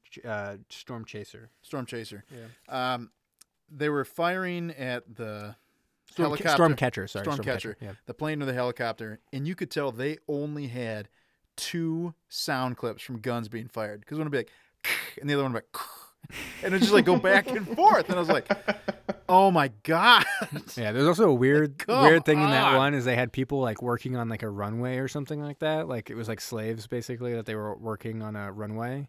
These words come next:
Speaker 2: Right.
Speaker 1: And one of them was a guy in a dress.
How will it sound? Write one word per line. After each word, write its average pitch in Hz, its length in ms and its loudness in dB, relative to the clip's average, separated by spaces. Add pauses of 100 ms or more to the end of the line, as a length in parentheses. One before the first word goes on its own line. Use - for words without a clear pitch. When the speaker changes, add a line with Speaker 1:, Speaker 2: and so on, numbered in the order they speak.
(120)
Speaker 2:
Right. 220 240 -2
Speaker 1:
And 127 160 0
one 131 160 2
of 135 120 0
them 127 260 -2
was 110 140 -4
a 110 60 -6
guy 104 320 -4
in 110 120 -4
a 95 80 -8
dress. 98 520 -10